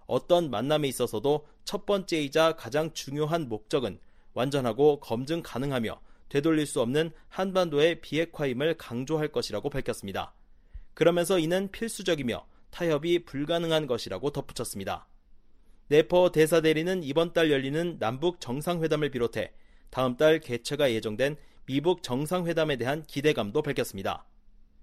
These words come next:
이들 정상회담이 과거 이십에서 이십오 년간 달성하지 못한 진전으로 이끌기를 진심으로 바란다는 겁니다. 그러나 네퍼 대사대리는 미국은 현실적이라면서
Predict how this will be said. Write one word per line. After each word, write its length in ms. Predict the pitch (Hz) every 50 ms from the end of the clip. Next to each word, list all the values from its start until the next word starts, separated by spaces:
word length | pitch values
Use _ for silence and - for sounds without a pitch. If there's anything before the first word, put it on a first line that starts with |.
| - - - _ _ - - - - -
이들 280 | 143 147 180 185 185 175
정상회담이 840 | - 151 160 170 156 185 175 160 165 165 160 165 180 185 185 170
과거 400 | - - 131 135 139 165 175 175
이십에서 720 | 160 123 123 143 143 - 165 151 156 143 139 175 175 175
이십오 480 | 147 127 135 135 - 185 156 113 101 110
년간 400 | 131 156 165 170 170 170 175 170
달성하지 540 | 151 127 117 - - 143 131 123 127 139 131
못한 400 | 110 104 - - 139 151 156 147
진전으로 580 | - - 135 143 139 156 147 147 143 165 170
이끌기를 580 | 147 120 117 - - 156 143 131 120 101 92 - - - - - - -
진심으로 540 | - 139 143 131 127 117 113 135 147 156
바란다는 500 | - - - 127 143 156 143 127 117 110
겁니다. 380 | 98 95 98 101 104 87 - - - - - - - - - - - - - - - -
그러나 380 | - 160 180 180 185 185 180
네퍼 480 | 156 151 147 151 - - 180 170 170 170
대사대리는 720 | 147 151 151 - 156 147 147 147 143 151 165 180 180 180 170 - - - -
미국은 420 | - 139 143 139 147 160 190 196 185
현실적이라면서 1000 | - - 226 226 - 233 220 202 190 180 156 147 135 127 120 113 - 107 82 -